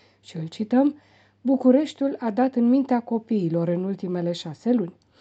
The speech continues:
Și sunt alte state care pot trece drept bun exemplu. El vorbește de noua coaliție din Cehia, perspectiva revenirii lui Donald Tusk în politica din Polonia,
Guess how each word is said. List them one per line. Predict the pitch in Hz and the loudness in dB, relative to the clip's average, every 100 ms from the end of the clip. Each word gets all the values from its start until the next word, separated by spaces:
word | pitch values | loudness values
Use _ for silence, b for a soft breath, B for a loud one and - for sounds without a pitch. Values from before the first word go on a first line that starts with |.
| b b | b b
Și | b 285 | b -4
sunt | 294 285 - | 0 0 0
alte | 277 311 - 160 | -2 -2 -2 -6
state | - 247 262 269 | -6 -6 -4 -6
care | 226 202 | -6 -8
pot | 202 208 | -8 -10
trece | 208 202 202 202 | -6 -6 -4 -6
drept | 185 202 - | -6 -8 -8
bun | 175 190 | -6 -4
exemplu. | 196 202 233 202 170 180 - | -2 2 2 0 -4 -10 -10
El | 208 196 | -6 -6
vorbește | 175 175 208 208 190 | -4 -6 -6 -6 -8
de | 185 | -4
noua | 180 208 175 | -2 0 -2
coaliție | - 175 165 170 - | -8 -10 -8 -8 -10
din | 147 175 214 | -8 -6 -2
Cehia, | 247 240 - 247 247 b b b - | 2 0 2 -2 -2 b b b -4
perspectiva | 254 - 180 - 196 190 | -4 -4 -8 -4 -4 -4
revenirii | 185 185 190 202 190 | -6 -4 -2 -2 -2
lui | 185 | -4
Donald | 170 196 180 180 | -2 -2 -2 -4
Tusk | 175 247 220 - - | -6 -2 -2 -4 -12
în | 208 | -10
politica | 180 196 185 175 175 175 | -6 -4 -6 -6 -8 -6
din | 160 170 | -6 -6
Polonia, | 190 208 226 240 240 240 | -2 2 4 4 2 0